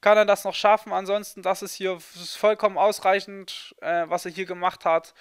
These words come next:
Das passt da voll ins, ins Bild. Sollte der Dow Jones zu dolle wackeln. Der Dow Jones gefällt mir nicht ganz so. Der ist an der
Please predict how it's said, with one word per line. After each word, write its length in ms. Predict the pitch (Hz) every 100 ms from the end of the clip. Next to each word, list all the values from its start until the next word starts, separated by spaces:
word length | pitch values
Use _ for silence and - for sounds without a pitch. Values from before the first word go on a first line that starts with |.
| - - _ -
Das 160 | -
passt 280 | - 190 -
da 60 | 175
voll 220 | 202 190
ins, 400 | 175 - - -
ins 220 | 165 -
Bild. 420 | 208 226 240 - - - - - _
Sollte 400 | - 202 196 190
der 920 | 196 196 190 190 185 180 156 - - _ _ _ _ _ _
Dow 180 | 180 180
Jones 680 | 196 196 165 143 - - - _ _ -
zu 140 | 175
dolle 280 | 185 175 160
wackeln. 340 | 160 - -
Der 120 | 160
Dow 140 | 170 170
Jones 340 | - 196 196 -
gefällt 680 | 175 - - - 180 185 185
mir 80 |
nicht 180 | 175 -
ganz 260 | 165 165 -
so. 120 | 139
Der 240 | 147 139
ist 200 | 95 185
an 180 | - 185
der 500 | 175 175 165 123 -